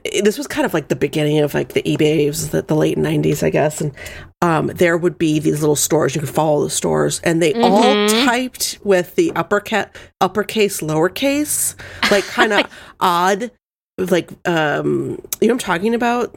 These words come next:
Speaker 2: Yeah, no, I do know what you're
Speaker 1: And it'd be
Speaker 2: talking
Speaker 1: like
Speaker 2: about. S-, yeah.
Speaker 1: <laughs>
Speaker 2: Like Delia's.
Speaker 1: Yes. And I, yes. And I was, I would, I would pretty much only shop from what, them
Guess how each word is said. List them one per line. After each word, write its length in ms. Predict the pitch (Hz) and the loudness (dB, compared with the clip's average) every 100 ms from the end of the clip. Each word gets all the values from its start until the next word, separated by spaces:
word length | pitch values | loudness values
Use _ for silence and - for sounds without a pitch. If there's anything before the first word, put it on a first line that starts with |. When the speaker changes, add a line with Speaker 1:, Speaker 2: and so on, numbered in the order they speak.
| - | -6
Speaker 2:
Yeah, 240 | 247 262 247 | 0 2 2
no, 160 | 240 254 | 0 0
I 140 | 269 | 0
do 180 | 277 277 | 0 0
know 120 | 277 | 0
what 60 | 269 | 0
you're 60 | 254 | 2
Speaker 1:
And 80 | 208 | 4
it'd 60 | |
be 60 | 226 | 4
Speaker 2:
talking 40 | 202 | 2
Speaker 1:
like 80 | 196 | 0
Speaker 2:
about. 260 | 185 - | -2 -4
S-, 140 | - - _ | -12 -18 _
yeah. 400 | - 220 233 196 - | -4 0 2 0 0
Speaker 1:
<laughs> 40 | 285 254 - - 254 | 0 0 -10 -6 0
Speaker 2:
Like 280 | 294 - - - | 2 0 -8 -2
Delia's. 680 | 311 359 202 165 139 233 - | 0 0 0 -2 -4 -8 0
Speaker 1:
Yes. 680 | 214 311 311 196 - - - | 4 4 2 -2 -6 -10 -4
And 120 | 233 247 | 0 0
I, 160 | 240 | 0
yes. 340 | 240 247 175 - | 0 0 0 -4
And 160 | 214 | -2
I 80 | 202 | 0
was, 280 | 202 202 - - - - | 0 -2 -6 -4 -4 0
I 80 | 202 | 2
would, 140 | 208 - - - - | 2 0 -12 -6 0
I 100 | 196 | 0
would 100 | 185 | 0
pretty 120 | 269 | -2
much 120 | 285 | -2
only 200 | - 190 | 2 0
shop 300 | 180 165 147 | 2 -2 -2
from 180 | - 147 | -4 -4
what, 220 | 147 - | -4 -4
them 300 | 151 151 139 | -2 0 -4